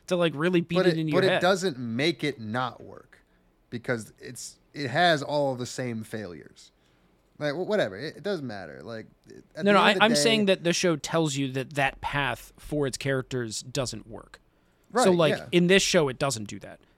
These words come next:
Speaker 1: Like, it's,
Speaker 2: It
Speaker 1: it, it's playing both the straight man and the crazy man.
Speaker 2: It, it me-, yeah, it meanders because
Speaker 1: Yeah.
Speaker 2: you needed your friends to open the gate, even though you said you were gonna bust right through it.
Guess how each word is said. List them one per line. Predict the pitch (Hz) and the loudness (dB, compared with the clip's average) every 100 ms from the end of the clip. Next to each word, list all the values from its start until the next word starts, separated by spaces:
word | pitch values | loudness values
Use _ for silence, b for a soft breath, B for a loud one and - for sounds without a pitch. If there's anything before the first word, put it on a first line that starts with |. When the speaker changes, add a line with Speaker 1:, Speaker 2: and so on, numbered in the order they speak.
| b | b
Speaker 1:
Like, | - 135 | -6 -4
it's, | 139 - 151 | -2 -4 -6
Speaker 2:
It | 147 | -4
Speaker 1:
it, | 151 | -2
it's | 165 147 | -2 -2
playing | - 190 175 156 | -2 4 4 4
both | 147 151 | 0 -2
the | |
straight | 139 160 143 | -6 -4 -4
man | 135 123 | -4 -6
and | 123 135 123 | -4 -4 -4
the | |
crazy | - 113 113 | -6 -8 -8
man. | 107 101 | -12 -12
Speaker 2:
It, | 151 - | -12 -6
it | 175 - | -6 -4
me-, | 156 185 - | -2 0 2
yeah, | 196 | 2
it | 123 139 | 2 -4
meanders | 156 175 156 123 82 69 | -2 -2 -2 -4 -10 -14
because | - 123 135 113 107 113 | -10 -8 -4 -4 -4 -6
Speaker 1:
Yeah. | 110 127 | -8 -8
Speaker 2:
you | 123 127 | -6 -4
needed | 143 135 | -4 -4
your | 123 127 | -6 -8
friends | - 131 120 107 | -2 -2 -2 -8
to | - | -10
open | 135 120 117 | -8 -6 -6
the | 113 | -8
gate, | 107 139 113 - | -4 -2 -2 -8
even | 127 113 117 | -12 -8 -6
though | 113 | -6
you | 113 113 | -8 -10
said | - 110 | -6 -6
you | 107 | -6
were | 110 | -10
gonna | 110 107 | -8 -10
bust | 101 113 104 110 | -6 -6 -6 -12
right | 90 | -12
through | - 120 95 | -8 -8 -8
it. | 76 | -10